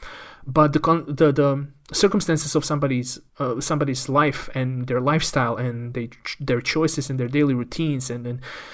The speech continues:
daily schedules and, and familiar obstacles, social obstacles, uh, working environment, um, support at home or, or lack of support, like, all of those, all of those aspects are absolutely one hundred percent,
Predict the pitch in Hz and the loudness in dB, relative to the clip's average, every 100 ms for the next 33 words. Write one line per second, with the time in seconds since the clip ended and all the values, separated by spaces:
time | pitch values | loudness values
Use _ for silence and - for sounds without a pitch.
0 | - - 135 156 135 - - 165 160 143 | -18 -12 0 2 2 0 4 4 6 2
1 | 131 - 135 127 127 120 120 123 - - | 2 0 -2 -2 -2 -4 -4 -8 -8 -2
2 | 143 151 156 147 135 135 139 - - 143 | 2 4 4 4 2 0 0 0 -2 -2
3 | 135 117 120 - - 147 - 135 131 - | -2 -2 -2 -2 0 0 2 2 2 -4
4 | - 117 120 - - - - - - 127 | -4 -4 -4 -6 -8 -14 -18 -18 -4 0
5 | 120 120 135 165 165 147 139 131 127 127 | 0 2 6 6 6 0 0 0 0 -2
6 | 117 117 - - 123 117 117 113 110 110 | -4 -8 -10 -6 -4 -4 -6 -8 -10 -14
7 | 104 95 95 - 156 160 - 160 143 135 | -16 -16 -6 0 2 10 10 12 6 2
8 | - 151 139 127 127 127 123 123 123 156 | -2 -2 0 0 -2 -4 -4 -4 0 2
9 | 165 151 - 135 196 226 123 - 156 185 | 2 0 0 -4 -4 -6 -8 0 2 4
10 | 175 151 131 - 143 175 156 131 135 143 | 2 0 0 -2 -2 -2 -2 -2 -2 -6
11 | - 123 113 - - - 113 - 151 151 | -4 -8 -8 -8 -8 -10 -12 -8 -4 -2
12 | - 135 127 120 131 131 131 123 - 131 | -2 -2 -2 -4 -6 -4 -6 -6 -4 -4
13 | 120 | -4